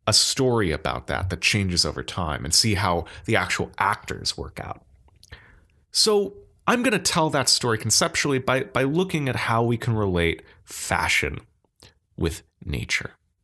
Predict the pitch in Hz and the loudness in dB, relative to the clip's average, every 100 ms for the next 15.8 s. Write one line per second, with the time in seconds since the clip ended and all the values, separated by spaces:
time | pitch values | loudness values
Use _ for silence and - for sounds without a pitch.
0 | _ _ _ _ _ _ _ - - - | _ _ _ _ _ _ _ -20 -20 -20
1 | - - _ - - - - - - - | -20 -20 _ -18 -16 -20 -20 -20 -20 -4
2 | - 214 196 - 247 - - 220 202 156 | 2 2 0 0 2 2 2 0 -2 -4
3 | - 151 - 147 151 156 - 131 131 113 | -2 -2 -2 -2 0 0 -2 -2 0 0
4 | - - 107 - 110 113 - 117 - 151 | 2 0 0 0 0 0 -2 0 2 2
5 | 127 110 104 92 - 101 - 151 185 214 | 0 0 0 -2 -2 -4 -4 -2 -2 -2
6 | 85 58 - - 50 - - - _ _ | -6 -6 -8 -10 -10 -8 -10 -12 _ _
7 | - _ _ _ - 156 156 143 165 156 | -20 _ _ _ 0 2 2 2 0 0
8 | - 160 156 156 - 147 131 123 117 120 | 0 0 0 -2 0 0 0 -2 -2 -4
9 | - - 127 127 - 120 110 - 127 127 | -2 0 0 -2 -4 0 0 2 0 0
10 | 135 127 - 127 - 104 98 107 98 - | 0 2 2 0 -2 -2 -4 -6 -8 -6
11 | 76 76 60 - - - 90 - - - | -4 -4 -6 -12 -12 -8 -8 -8 -16 -20
12 | - - 131 120 110 101 90 92 90 87 | -20 -4 -2 -2 -4 -2 -2 -2 -2 -2
13 | 73 71 - 78 - - 190 185 165 143 | -2 -6 -8 -4 -4 -4 0 2 2 0
14 | 110 87 147 151 147 135 135 87 82 - | -2 0 0 0 -2 0 0 0 2 2
15 | 151 139 131 107 - - 151 - | 2 0 -2 0 2 2 2 -2